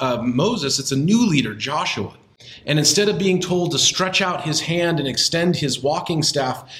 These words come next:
and that would be the signal for the seas to part, now it's a river, and instead of Joshua, it's the priests carrying the Ark of the Covenant, and they are to walk out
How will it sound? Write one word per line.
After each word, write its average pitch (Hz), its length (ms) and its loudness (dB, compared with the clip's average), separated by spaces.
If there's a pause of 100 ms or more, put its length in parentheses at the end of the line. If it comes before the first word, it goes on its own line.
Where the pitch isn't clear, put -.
(140)
and 131 200 2
that 180 240 0
would 147 180 0
be 151 300 4
the 127 140 -2
signal 143 540 2
for - 160 -4
the 131 80 -2
seas 151 440 0
to 165 80 -2
part, 160 420 -4 (160)
now 185 240 2
it's 180 240 0
a 151 60 4
river, 151 460 2
and 147 140 0
instead 147 300 2
of 139 160 0 (320)
Joshua, 151 640 0
it's 139 200 -2
the 135 80 -6
priests - 720 2
carrying 160 340 2
the 143 100 4
Ark 160 220 -2
of 156 80 -2
the - 80 -2
Covenant, 156 420 -2 (260)
and 147 140 2
they 170 80 4
are 170 80 2
to 143 80 0
walk 123 800 -4
out 165 360 -2